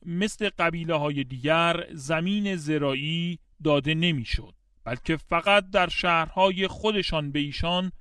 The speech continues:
خانه داده می‌شد. لاوی‌ها اجازه ندارند مزرعه‌های حومهٔ شهر خود را بفروشند، زیرا اینها ملک دائمی ایشان است.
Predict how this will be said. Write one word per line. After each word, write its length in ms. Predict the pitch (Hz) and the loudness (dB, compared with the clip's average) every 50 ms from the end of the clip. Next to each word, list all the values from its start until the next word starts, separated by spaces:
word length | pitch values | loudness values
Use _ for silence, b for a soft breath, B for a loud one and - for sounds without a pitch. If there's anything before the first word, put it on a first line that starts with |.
| - _ _ | -20 _ _
خانه 480 | _ - - 165 170 165 170 180 196 | _ -8 -4 -2 -2 0 2 2 2
داده 320 | 185 151 131 123 117 202 185 | 2 2 0 -2 -2 -4 -6
می‌شد. 420 | 151 113 104 - - 110 - - - - _ - | -8 -8 -8 -8 -10 -10 -10 -12 -20 -20 _ -2
لاوی‌ها 680 | 143 143 143 139 135 139 143 123 143 156 156 151 151 143 - _ _ _ _ | 2 4 4 4 4 2 2 6 8 8 8 8 6 4 0 _ _ _ _
اجازه 420 | - 160 143 156 160 156 139 165 180 | 0 0 2 2 2 2 0 -2 -2
ندارند 640 | 175 175 180 196 190 190 185 170 170 165 160 151 156 | 0 2 2 2 2 2 2 4 2 2 0 -2 -2
مزرعه‌های 720 | 156 156 156 147 147 160 156 147 151 165 185 190 185 175 | -2 -2 -2 -2 0 -2 -2 0 2 2 2 2 2 0
حومهٔ 500 | 175 160 147 151 151 147 147 151 147 143 | -2 -2 -2 -6 -6 -6 -6 -6 -4 -6
شهر 400 | 139 - - 175 180 156 160 160 | -6 -6 -6 -6 -6 -6 -6 -8
خود 300 | 147 - - 180 160 156 | -8 -4 -4 -4 -2 0
را 320 | 165 170 170 170 165 160 151 _ _ _ _ _ _ _ _ _ _ - | 2 2 4 4 2 2 -2 _ _ _ _ _ _ _ _ _ _ 4
بفروشند، 880 | 147 180 190 185 - 151 131 123 117 107 - - 110 98 - - - - _ _ | 4 4 4 4 0 -4 -4 -4 -4 -6 -8 -8 -10 -12 -14 -20 -20 -20 _ _
زیرا 380 | - 131 135 135 139 147 160 - | -8 -4 -2 0 2 2 2 0
اینها 520 | 180 165 165 165 170 190 185 190 190 196 - _ _ _ _ - | -2 -2 -2 0 2 4 4 4 4 2 -2 _ _ _ _ -4
ملک 560 | - 160 175 196 202 202 185 - - 180 175 156 143 | 0 2 4 4 2 2 -2 -4 -2 -2 -2 -2 0
دائمی 920 | 156 160 151 147 - - 156 143 147 165 190 185 165 156 151 151 151 151 147 _ _ _ _ - | 2 4 4 4 2 0 -4 -4 -2 -2 -2 -2 0 0 0 0 -2 -4 -6 _ _ _ _ -10
ایشان 440 | - 139 131 120 - 123 110 101 101 | -8 -8 -6 -6 -6 -6 -6 -8 -10
است. 440 | - - - - - - - _ | -16 -18 -14 -14 -14 -14 -16 _